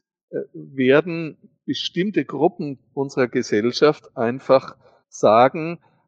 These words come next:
auch wenn jetzt das Fleisch dreimal so viel kostet und ich esse trotzdem mein großes Schnitzel und ich esse trotzdem jeden Tag meine drei Fleischportionen,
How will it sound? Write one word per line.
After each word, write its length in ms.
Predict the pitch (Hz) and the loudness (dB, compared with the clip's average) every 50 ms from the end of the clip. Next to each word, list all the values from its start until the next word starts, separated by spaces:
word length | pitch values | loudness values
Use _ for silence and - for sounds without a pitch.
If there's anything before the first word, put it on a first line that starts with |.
| _ _ - | _ _ -2
auch 280 | - 127 131 131 - - | 2 2 2 2 2 0
wenn 160 | 123 120 143 | 0 0 4
jetzt 320 | 151 151 151 - - - | 2 2 2 0 -4 -6
das 140 | - 127 - | -6 -6 -6
Fleisch 460 | - - 135 104 107 127 - - - | -2 2 4 4 4 4 2 0 -6
dreimal 340 | - - 110 117 120 131 139 | -6 -2 -2 -2 2 0 0
so 140 | 131 - 135 | 2 0 -2
viel 160 | - - 127 | 0 0 -4
kostet 520 | - - - 113 117 - - - 156 139 - | -4 0 0 0 0 -2 -2 -2 -2 -2 -2
und 240 | - 160 143 139 - | -6 -10 -10 -10 -10
ich 260 | 156 135 - 214 - | -12 -10 -10 -8 -4
esse 300 | 147 143 151 - - _ - | -2 -2 -2 -2 -6 _ -12
trotzdem 600 | 139 123 131 170 208 202 - - - 156 147 139 | -8 0 4 4 4 4 2 -4 -2 -2 0 2
mein 180 | 135 131 120 | 0 0 0
großes 440 | - - 117 117 123 123 - 131 110 | -2 -6 -4 -2 -2 -2 -2 -4 -6
Schnitzel 580 | - - - 131 127 120 - - 196 190 226 240 - _ _ _ _ _ _ _ _ _ | -6 -4 -2 -2 -2 -2 0 4 4 4 4 4 -2 _ _ _ _ _ _ _ _ _
und 260 | - 165 139 143 - | -10 -8 -8 -8 -6
ich 240 | - 156 143 - 381 | -6 -8 -6 -6 -4
esse 240 | - 156 170 - - - | -2 -2 -2 -2 -6 -12
trotzdem 640 | 131 117 131 170 190 - - - - 175 165 160 | -6 0 0 0 0 -2 -6 0 0 0 0 0
jeden 420 | 139 120 127 131 143 151 185 147 - | -4 -2 2 2 2 2 0 -6 -6
Tag 380 | - - 110 120 135 - - | 0 4 4 4 4 4 0
meine 340 | 135 127 131 131 131 135 131 | -2 0 0 2 2 2 0
drei 360 | - - - 120 117 127 131 | 0 -2 0 4 4 4 4
Fleischportionen, 1160 | - - 127 123 127 156 - - - 165 143 - - - 139 127 135 147 160 180 190 214 220 | 2 0 -2 -2 -2 -2 -4 -4 -2 -2 -2 -2 0 0 2 2 2 2 2 0 0 0 -2